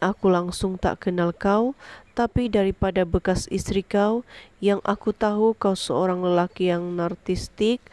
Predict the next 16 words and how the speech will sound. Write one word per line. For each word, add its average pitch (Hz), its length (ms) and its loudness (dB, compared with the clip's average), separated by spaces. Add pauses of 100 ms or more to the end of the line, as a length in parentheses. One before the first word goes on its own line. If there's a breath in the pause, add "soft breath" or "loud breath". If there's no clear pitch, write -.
(500 loud breath)
Kau 247 240 2
ada 208 160 2
masalah 202 640 2
dengan 180 320 -2
bekas 170 400 -4
isteri - 320 -6
kau, 208 480 -2 (560 loud breath)
dat 226 240 2
kaitkan 190 640 0
dengan 175 240 2
aku. 170 560 -2 (480 loud breath)
Nak - 240 0
tumpang 208 320 0
lem 202 400 2
ke, 196 240 0
bro?" 185 480 2